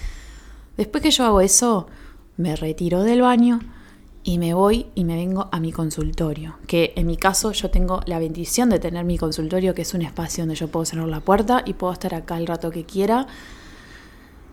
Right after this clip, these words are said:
con mis cosas, ¿no? En mi silencio y disfrutar de el resto de, de esta rutina, ¿no? Si ustedes no tienen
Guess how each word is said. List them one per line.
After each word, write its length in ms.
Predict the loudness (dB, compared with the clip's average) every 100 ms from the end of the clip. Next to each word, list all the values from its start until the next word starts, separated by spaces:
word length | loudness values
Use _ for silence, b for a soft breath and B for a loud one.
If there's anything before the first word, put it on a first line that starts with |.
| -20 2
con 400 | 6 6 4 -6 -14 -20 -20 -8
mis 220 | -4 -4
cosas, 640 | 2 2 4 2 0 -4 -4
¿no? 380 | -2 2 2 0 -6 -6
En 160 | -2 0
mi 120 | 0
silencio 840 | -2 2 4 4 2 2 0 0 -6 B B B B B B -4
y 460 | 0 2 2 0 -6 -8
disfrutar 640 | -6 -4 -4 -2 0 -2 -8
de 400 | -10 -4 -2 -4 -8 -8
el 160 | -8 -6
resto 460 | -8 -2 -2 -2
de, 240 | -4 -6 -6
de 160 | -8
esta 280 | -8 -6 -4
rutina, 540 | -2 -2 -2 -4 -6 -10 -12 -8
¿no? 280 | -4 -4 -2
Si 160 | 0
ustedes 420 | 4 4 4 2
no 140 | 0 0
tienen 500 | 2 2 2 -2